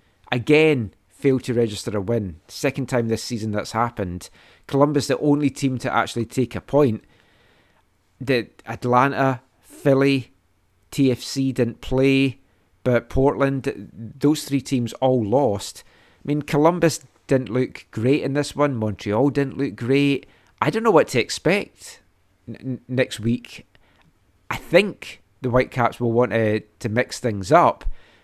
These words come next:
but Montreal's got an attacking style of play, exciting on the counterattack. Mason Toye was injured for this one, so he was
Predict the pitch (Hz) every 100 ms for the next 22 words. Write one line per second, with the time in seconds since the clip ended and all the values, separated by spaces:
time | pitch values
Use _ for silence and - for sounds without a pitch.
0 | _ _ _ - 131 127 175 - 139 139
1 | 147 139 131 117 - - 110 - 131 120
2 | 117 110 - 113 101 - - 143 143 143
3 | 139 120 - - 110 107 95 - 113 113
4 | - 139 135 - 123 185 - 185 - 139
5 | 151 123 - 123 147 143 127 - 98 90
6 | - 85 98 - 113 123 107